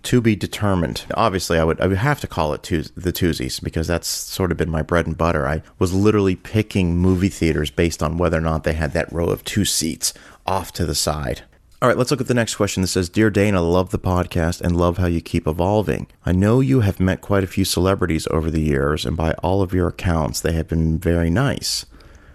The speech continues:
Have you had a bad experience with a famous person? Keep up the great work, and please tell Mike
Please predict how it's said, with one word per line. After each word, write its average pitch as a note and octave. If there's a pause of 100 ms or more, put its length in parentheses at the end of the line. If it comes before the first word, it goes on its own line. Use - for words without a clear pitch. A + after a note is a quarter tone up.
(140)
Have E2+
you A2
had B2+
a C3+
bad A#2+
experience F2+
with D#2+
a D#2
famous B1+
person? -
Keep -
up B2+
the G#2+
great A2+
work, G2
and E2+
please F#2+
tell E2+
Mike F#2